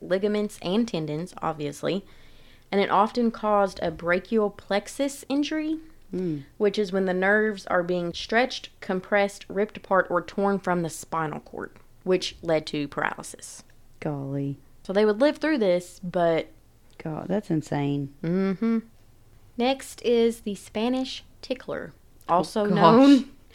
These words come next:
Speaker 1: also known as cat's paw.
Speaker 2: Okay, that sounds a little bit more
Speaker 1: <laughs> Rare.
Speaker 2: <laughs>
Speaker 1: It was a set of claws. Think meat shredders.
Speaker 2: Oh, yeah.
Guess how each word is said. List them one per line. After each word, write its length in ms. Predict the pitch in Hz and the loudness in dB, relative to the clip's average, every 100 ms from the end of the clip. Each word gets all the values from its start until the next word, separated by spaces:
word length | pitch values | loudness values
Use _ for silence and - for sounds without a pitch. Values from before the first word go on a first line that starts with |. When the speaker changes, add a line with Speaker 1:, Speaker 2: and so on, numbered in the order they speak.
| - - - | -20 -16 -2
Speaker 1:
also 320 | 226 233 247 | -2 0 0
known 320 | 226 214 226 | 2 2 0
as 480 | - 190 190 190 196 - | -2 -4 -6 -6 -10 -14
cat's 320 | - 254 - | -12 -12 -14
paw. 340 | - - - - - - - | -10 -6 -6 -8 -20 -20 -12
Speaker 2:
Okay, 200 | 175 - | -10 -8
that 220 | 135 - 156 | -6 -6 -6
sounds 240 | 143 139 | -8 -8
a 60 | 139 | -8
little 240 | 131 131 | -8 -8
bit 100 | 131 | -8
more 300 | - 131 131 - - - - - - | -6 -6 -6 -12 -20 -20 -20 -20 -16
Speaker 1:
<laughs> 80 | 190 - - - - | -16 -16 -20 -20 -12
Rare. 360 | 214 220 - - - - - | -10 -8 -10 -16 -20 -6 0
Speaker 2:
<laughs> 80 | 196 220 - 185 - - - - - | 6 4 4 -8 -12 -20 -20 -20 -8
Speaker 1:
It 80 | - | 0
was 160 | 220 220 | 2 2
a 40 | |
set 240 | 214 - 233 | 0 0 0
of 140 | 269 | -2
claws. 760 | - - 240 170 160 214 - - _ _ - | -6 -2 0 2 0 -4 -12 -20 _ _ -8
Think 380 | 214 202 196 - | -4 -4 -6 -8
meat 200 | 196 196 | -8 -6
shredders. 560 | - 233 240 269 277 - - - - | -8 -8 -6 -6 -10 -18 -20 -20 -12
Speaker 2:
Oh, 180 | 302 247 | -6 -4
yeah. 280 | 185 226 160 | -4 -6 -8